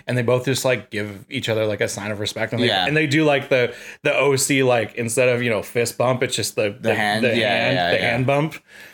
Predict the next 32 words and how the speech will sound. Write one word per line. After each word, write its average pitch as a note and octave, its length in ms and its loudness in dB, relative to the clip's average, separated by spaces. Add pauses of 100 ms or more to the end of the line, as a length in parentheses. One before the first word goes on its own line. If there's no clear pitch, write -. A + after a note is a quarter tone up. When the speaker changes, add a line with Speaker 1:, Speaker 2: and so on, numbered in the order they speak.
(320)
Speaker 1:
And C3+ 120 0
so D3 140 2
then, C#3+ 380 0
then, D3 240 2
then D3 160 2
we C#3+ 140 2
know, C3 220 4
like, G#2+ 300 0
okay, A2+ 240 0
they A#2+ 300 0
are, A#2+ 440 2 (120)
they're B2 180 0
cool A2+ 300 0
with F#2+ 160 -6
each F2 160 -12
other. - 260 -4
Like, - 120 0
Speaker 2:
Yeah, A#2+ 220 0
I C3+ 100 -2
Speaker 1:
this E3+ 160 2
Speaker 2:
think F#3+ 100 2
Speaker 1:
is D#3 40 -2
the E3+ 100 2
first D3+ 280 0
person C#3 240 2
that A#2+ 140 2
Or-, A#2+ 360 0
O A#2 200 0
C A#2+ 220 -2
has G2+ 220 0
been G#2+ 160 -4
like, F#2 280 -2